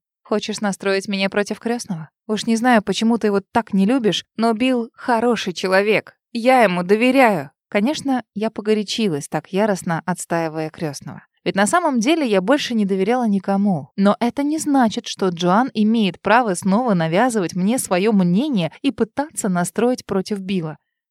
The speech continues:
Никто и никогда не будет мне больше указывать, я не позволю вмешивать меня в свои игры.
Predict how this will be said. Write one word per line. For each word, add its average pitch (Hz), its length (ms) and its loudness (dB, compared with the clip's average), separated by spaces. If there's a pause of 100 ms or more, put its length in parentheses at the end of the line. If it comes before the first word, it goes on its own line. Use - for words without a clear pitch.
(120)
Никто 269 400 0
и 294 140 -4
никогда 247 540 2
не 175 160 0
будет 233 320 0
мне 185 140 0
больше 233 360 4
указывать, 208 640 -2
я 208 160 -2
не 294 100 -2
позволю 302 560 4
вмешивать 208 560 -2
меня 190 220 0
в 214 60 -8
свои 254 220 -2
игры. 196 500 -6